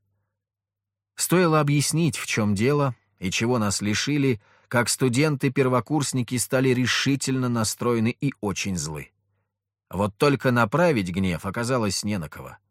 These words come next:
Сами себе злобные буратины. "Может, попросить принять все экзамены Гаубицева?" — предложил Лёха. "Он вроде не так бесится последнее время".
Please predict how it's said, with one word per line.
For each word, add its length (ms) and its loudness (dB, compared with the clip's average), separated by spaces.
Сами 420 2
себе 440 2
злобные 480 0
буратины. 600 -6
"Может, 460 0
попросить 600 0
принять 440 2
все 320 0
экзамены 480 0
Гаубицева?" — 680 0
предложил 440 0
Лёха. 340 -8
"Он 180 0
вроде 380 2
не 140 2
так 280 2
бесится 460 0
последнее 560 -2
время". 320 -6